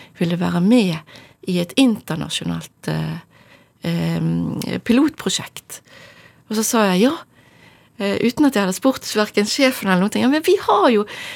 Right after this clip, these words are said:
vi skal jo bygge et inkluderingssenter», og dette var et internasjonalt pilotprosjekt for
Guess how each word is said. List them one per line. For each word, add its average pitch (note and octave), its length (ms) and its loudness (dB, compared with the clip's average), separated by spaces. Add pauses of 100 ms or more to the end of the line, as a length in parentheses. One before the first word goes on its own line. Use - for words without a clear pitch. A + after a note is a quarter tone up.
vi D#4 60 2
skal F#4 200 2
jo B3+ 80 0
bygge E4+ 220 2
et D#4+ 100 2
inkluderingssenter», G3 1080 0
og G3+ 100 2
dette B3 240 2
var B3+ 140 6
et A#3 120 2
internasjonalt F#3+ 600 0
pilotprosjekt G3 760 -6
for F#3+ 240 -4